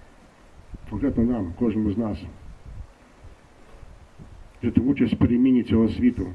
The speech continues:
його переображенні, як усунути зло з нашого життя? Ми цього не зробимо самі. Але тільки якщо увійдемо в план переображення людства, план Божий.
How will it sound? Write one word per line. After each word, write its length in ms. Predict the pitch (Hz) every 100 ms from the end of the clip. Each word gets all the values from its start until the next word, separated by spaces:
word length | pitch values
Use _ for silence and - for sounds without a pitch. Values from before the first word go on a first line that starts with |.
| -
його 140 | 107 104
переображенні, 760 | 107 98 101 90 113 101 85 87 - _ _ - - - - -
як 140 | 120 -
усунути 380 | 131 123 113 113
зло 360 | 104 120 98 104
з 40 | 98
нашого 380 | 101 - 95 92
життя? 360 | 95 98 90 - - - - - - - - - - - - - - - - -
Ми 120 | 123 123
цього 200 | 131 127
не 100 | 120
зробимо 440 | 123 101 87 85 - - - - - _ _ -
самі. 280 | 107 104 85 - - - - - - - _ - - - - - - -
Але 260 | 135 127 123 - _ _ _ - - _ _ _
тільки 200 | - 131
якщо 240 | 131 - 143
увійдемо 520 | 120 123 143 135 135
в 260 | 139 - -
план 300 | 127 120 92 87 - - _
переображення 720 | 107 107 107 98 110 107 110 117
людства, 420 | 104 90 - 82 85 - - - _ - - _ -
план 200 | 123 123
Божий. 400 | 101 107 - -